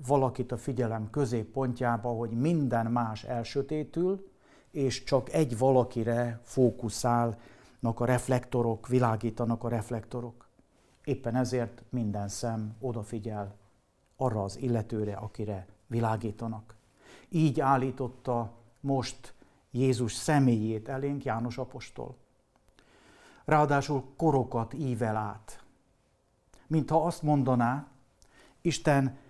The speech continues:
Jézus Krisztust állította a történelem színpadának a közepére, akik régebben éltek,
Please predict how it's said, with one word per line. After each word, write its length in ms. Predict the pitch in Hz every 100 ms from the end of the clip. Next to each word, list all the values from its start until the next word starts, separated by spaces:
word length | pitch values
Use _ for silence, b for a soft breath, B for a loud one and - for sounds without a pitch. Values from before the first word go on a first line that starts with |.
| B B B B B _ _
Jézus 380 | 139 160 151 127
Krisztust 580 | - 139 - 127 - -
állította 680 | 156 156 147 139 139 - 135
a 140 | 123
történelem 680 | - 170 156 139 123 120 120
színpadának 760 | 110 143 123 120 113 110 110 110
a 120 | 104
közepére, 920 | 143 131 123 120 127 123 139 170 - _ _ _ _ _ _ _ _ _ b b b -
akik 320 | 151 139 107
régebben 720 | 123 117 110 127 123 139 147
éltek, 640 | 165 165 185 175 - -